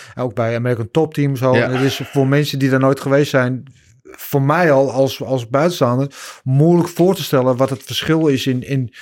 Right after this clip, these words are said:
Speaker 1: niet alleen in professionaliteit,
Speaker 2: Ja.
Speaker 1: maar ook in topsportbeleving.
Speaker 2: Ja.
Speaker 1: Ten aanzien, dan heb ik het niet eens over de faciliteiten die gewoon, eh, maar,
Speaker 2: Ja.
Speaker 1: eh, en dat moet voor jou natuurlijk als, als topsporter moet
Speaker 2: Ja.
Speaker 1: het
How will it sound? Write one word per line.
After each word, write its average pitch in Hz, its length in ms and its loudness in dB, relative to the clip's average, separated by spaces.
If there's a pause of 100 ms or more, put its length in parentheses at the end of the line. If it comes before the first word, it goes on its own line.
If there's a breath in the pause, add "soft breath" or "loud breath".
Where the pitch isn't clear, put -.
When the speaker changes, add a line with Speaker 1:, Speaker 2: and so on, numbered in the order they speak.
Speaker 1:
niet 147 160 -4
alleen 139 220 2
in 131 240 -4
professionaliteit, 131 840 0
Speaker 2:
Ja. 110 120 2 (320 loud breath)
Speaker 1:
maar 127 140 -2
ook 143 140 0
in 147 120 -4
topsportbeleving. 131 840 2
Speaker 2:
Ja. 107 180 -2 (560)
Speaker 1:
Ten 131 160 0
aanzien, 123 340 0
dan 127 100 -2
heb 147 80 2
ik 160 60 2
het 156 100 2
niet 170 100 2
eens 175 80 2
over 165 140 0
de 156 60 -6
faciliteiten 180 640 -2
die 113 160 -2
gewoon, 120 320 -4
eh, 117 140 -4
maar, 127 220 0 (420 loud breath)
Speaker 2:
Ja. 123 320 2
Speaker 1:
eh, 127 260 -2
en 143 80 2
dat 151 140 2
moet 170 180 2
voor 156 100 0
jou 180 180 4
natuurlijk 131 280 0
als, 123 180 -2
als 127 260 -4
topsporter 147 480 0
moet 147 160 0
Speaker 2:
Ja. 110 60 2
Speaker 1:
het - 160 -4